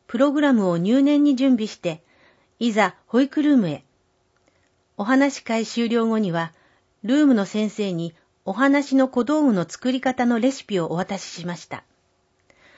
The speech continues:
たくさんのルームから、みんなであの後工作しましたよ、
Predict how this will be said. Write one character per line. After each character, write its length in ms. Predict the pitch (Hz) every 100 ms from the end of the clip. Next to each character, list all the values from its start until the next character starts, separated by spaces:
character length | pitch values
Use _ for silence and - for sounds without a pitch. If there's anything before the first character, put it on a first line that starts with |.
| _ _ _
た 100 | 220
く 80 | 214
さ 180 | - 269
ん 80 |
の 120 | 247 220
ル 120 | 240
ー 20 |
ム 80 | 214
か 160 | - 180
ら、 160 | 180 _ _ _ _ -
み 140 | 247
ん 80 | 294
な 120 | 302
で 100 | 247
あ 120 | 220 233
の 160 | 269
後 240 | 277 208 185
工 200 | 254 262
作 240 | 294 285
し 140 | -
ま 120 | 277 294
し 80 |
た 120 | - 196
よ、 240 | 208 285